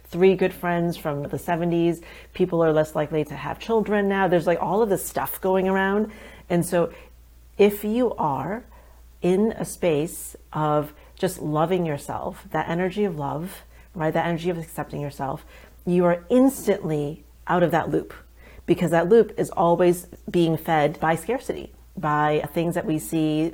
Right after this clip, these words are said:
in social media, the news, other people, right? If you allow yourself to just spend a moment with your kids, a moment in nature, it's really simple,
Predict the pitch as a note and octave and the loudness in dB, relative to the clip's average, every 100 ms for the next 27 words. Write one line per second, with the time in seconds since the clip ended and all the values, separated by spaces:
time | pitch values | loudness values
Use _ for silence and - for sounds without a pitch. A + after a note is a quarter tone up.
0 | - - D3+ D#3+ - E3 - D#3+ E3 E3+ | -6 -6 -4 -6 -8 -8 -6 -4 -2 -2
1 | D3+ D3 E3+ E3+ - D#3 C#3+ E3+ F3 E3 | -2 -2 0 0 -2 -6 -4 -6 -2 -2
2 | D#3 D3 D3 D#3 - - - - E3+ E3+ | -2 -4 -4 -4 -10 -20 -14 -2 -2 0
3 | F3 E3 D#3+ D#3+ G#3 A#3 A3+ F3 E3 D#3 | -2 0 0 2 2 0 -2 -4 -4 -8
4 | D#3+ - D#3 D3+ C#3+ D3+ D#3+ F3 F3 - | -8 -6 -6 -4 -4 -2 -2 -2 -6 -16
5 | - - - - F3 F3+ F3 - E3 F3+ | -20 -20 -18 -4 -4 -2 -4 0 2 2
6 | F#3+ - - - - - - - F3 F3+ | -2 -8 -14 -20 -20 -18 -10 0 2 4
7 | F#3 F3 E3 D#3 D3+ - G3 - E3 E3 | 2 0 0 0 -2 -2 -2 0 -2 0
8 | F3 A3+ G#3+ - D#3+ D3 F3 F#3 G#3 | 2 2 2 -4 -6 -4 -2 0 -2